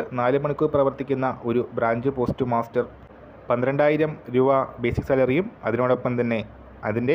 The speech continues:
അൻപത്തിയെട്ട് ശതമാനം ഡി എ ആയ ആറായിരത്തി തൊള്ളായിരത്തി അറുപതും,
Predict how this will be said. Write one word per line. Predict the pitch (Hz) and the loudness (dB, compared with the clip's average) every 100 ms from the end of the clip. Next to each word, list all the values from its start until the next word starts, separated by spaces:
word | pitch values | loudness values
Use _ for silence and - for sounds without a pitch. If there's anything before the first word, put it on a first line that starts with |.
| 180 120 | 0 -2
അൻപത്തിയെട്ട് | 120 135 147 143 | -2 -2 -2 -2
ശതമാനം | - 127 123 120 117 110 | 0 0 0 0 -2 -2
ഡി | 110 117 | 0 4
എ | 120 117 | 4 4
ആയ | 110 170 - - 107 | 4 2 -2 -4 0
ആറായിരത്തി | 113 123 123 151 143 | 4 4 2 0 0
തൊള്ളായിരത്തി | 120 120 117 110 107 | 2 2 2 0 2
അറുപതും, | 117 113 101 | 2 2 0